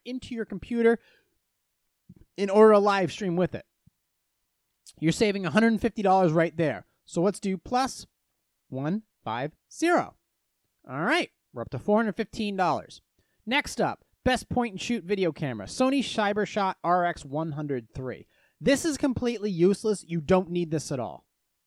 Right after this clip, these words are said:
You don't need this camera at all. At all, okay? But since it says the b-, best point and shoot camera,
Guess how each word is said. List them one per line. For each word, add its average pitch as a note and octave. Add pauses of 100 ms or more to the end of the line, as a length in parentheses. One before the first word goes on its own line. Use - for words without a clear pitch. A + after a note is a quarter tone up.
(160)
You F#3
don't G#3+
need G3+
this F#3+
camera F3 (420)
at F3
all. C3+ (840)
At E3+
all, C3 (280)
okay? B2 (380)
But A3
since D4
it D4
says D4
the A3
b-, G3
best -
point B3
and A#3+
shoot A#3
camera, B3